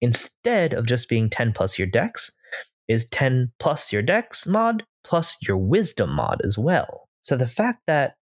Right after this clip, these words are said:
a monk has no armor proficiency, but really doesn't need one, 'cause your dex is going to be good because that's your attack ability, and your wisdom is what is the source for a lot of your other abilities that I'll get to shortly.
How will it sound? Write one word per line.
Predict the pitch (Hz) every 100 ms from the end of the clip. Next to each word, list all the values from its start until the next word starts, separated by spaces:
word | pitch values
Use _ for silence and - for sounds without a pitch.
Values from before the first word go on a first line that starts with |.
| -
a | 131
monk | 127 156 214 233 - - _ _ _
has | - 147 160
no | 127 151 214
armor | 254 277 254
proficiency, | 226 214 170 107 95 - 117 - _ _ _ _
but | 123 - 65 131 131
really | 156 180
doesn't | 170 147 127 -
need | 113 143 139 -
one, | - - - _ _
'cause | - 107
your | 110
dex | 120 233 -
is | 131
going | 113 147 185 175
to | 139
be | 123
good | 123 101 117
because | 117 113 104
that's | 104 -
your | 101
attack | 95 127 123
ability, | 98 - - 117 120 - - - - _ -
and | 123
your | 110 110
wisdom | 151 220 135 135 120 120 -
is | 123 110
what | 117 101 _ -
is | 117 107 104 -
the | 113 110 98
source | - - 113 107
for | - 107
a |
lot | 98 98
of | 95
your | 82
other | 180 180 123
abilities | 107 65 98 113
that | -
I'll | 95
get | 95
to | - 104
shortly. | - 180 - -